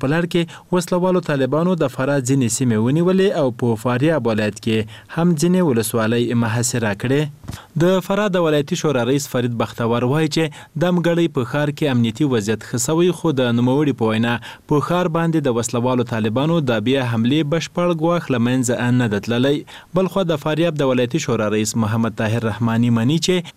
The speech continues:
په دې شپو ورځو کې د وسلوالو مخالفانو د حملو شدت کم سوی، خو ټینګار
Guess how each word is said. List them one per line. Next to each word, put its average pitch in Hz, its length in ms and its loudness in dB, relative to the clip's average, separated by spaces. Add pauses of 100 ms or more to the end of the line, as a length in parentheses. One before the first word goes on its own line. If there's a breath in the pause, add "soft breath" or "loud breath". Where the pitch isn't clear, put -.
په 175 180 4
دې 196 180 2
شپو 190 220 2
ورځو 202 300 2
کې 175 160 0
د 139 100 2
وسلوالو 151 500 0
مخالفانو 151 600 0 (100)
د 123 140 0
حملو 131 300 2 (100)
شدت 120 360 -2
کم 110 200 0
سوی، 160 280 2
خو 117 220 0
ټینګار 123 480 0